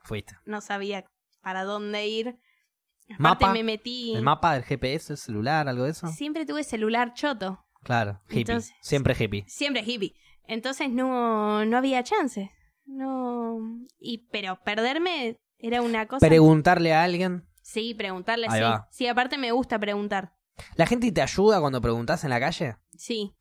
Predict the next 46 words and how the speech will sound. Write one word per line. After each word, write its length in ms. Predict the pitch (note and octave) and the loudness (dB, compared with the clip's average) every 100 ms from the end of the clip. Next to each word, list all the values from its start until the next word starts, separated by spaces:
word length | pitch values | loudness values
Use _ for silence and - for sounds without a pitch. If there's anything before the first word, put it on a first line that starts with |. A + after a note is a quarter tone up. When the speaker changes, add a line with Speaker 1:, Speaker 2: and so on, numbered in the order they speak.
| - - | -20 -2
Speaker 1:
Ponele, 240 | - E3+ E3 | 4 6 4
yo 120 | F#3+ | 2
me 100 | A3 | 4
fui 100 | G#3+ | 4
a 20 | |
Nueva 180 | G3+ E3 | 6 6
Zelanda, 520 | - D3+ F3+ G#3 F#3+ A2 | 6 2 2 -2 -6 0
dos 220 | A#2 A#2 | 0 2
hippies 300 | C3+ B2+ B2+ | 0 0 2
roñosos, 460 | A#2 A2 B2+ D3 - | 2 2 0 0 0
to-, 140 | A2+ | 0
Speaker 2:
<laughs> 60 | - | 2
Speaker 1:
habíamos 360 | A#2 B2+ A2+ | 4 6 4
re 80 | A#2 | 2
llegado 340 | - A#2 B2+ | 0 2 4
hacía 300 | A#2+ - G#2+ | 4 2 -2
Speaker 2:
Sí. 160 | A2 B2+ | 2 4
Speaker 1:
una 200 | B2+ A#2+ | 6 8
hora, 180 | B2 A#2 | 6 6
estábamos 340 | A#2 G#2 G#2 | 2 0 0
todos 160 | A2 A2 | 0 0
sucios 400 | B2 A#2 A#2 A2 | 2 2 2 0
de 80 | G2+ G2 | 2 0
avi-, 80 | G2 | 0
avión, 400 | F#2 A2 A2+ A2+ | 0 2 4 2
qué 80 | A2+ | 0
sé 120 | A#2 | 0
yo, 140 | C3+ D#3 - - _ | 2 0 -4 -20 _
mochila, 540 | - A#2+ A#2 C3+ C3+ A#2+ | 0 2 2 2 4 8
bolso. 440 | B2+ C#3 - C3 - _ _ _ _ _ _ _ | 8 8 4 -2 -4 _ _ _ _ _ _ _
Y 120 | _ B2 | _ 4
paramos 380 | D#3 G#3 G#3+ - | 8 8 8 8
a 60 | |
una 140 | F#3 E3 | 8 6
señora 600 | C#3 D3+ D#3 C#3 D3 - _ | 4 4 6 4 2 -12 _
Speaker 2:
Sí. 360 | - A3+ G#3 G3+ | -10 -6 -6 -10
Speaker 1:
mayor, 560 | - F#2+ - E3+ C#3 A2+ | -12 -10 2 6 6 6
¿eh? 180 | B2 C3+ _ | 0 -6 _
Speaker 2:
Sí. 320 | - A3+ G#3 - | -8 -6 -8 -6
Speaker 1:
Y 80 | - | 0
le 100 | D3 | 4
preguntamos, 400 | D3 D3+ G3 E3 | 6 6 6 6
"Disculpe, 360 | D3+ - A#3 C#3 | 6 6 2 2
señora, 420 | - F#3+ E3+ A#2 | 0 4 4 4
la 240 | A#2+ A2+ A2+ | 4 2 2
calle 560 | - E3+ C3 A2 G#2 | 0 0 0 0 -2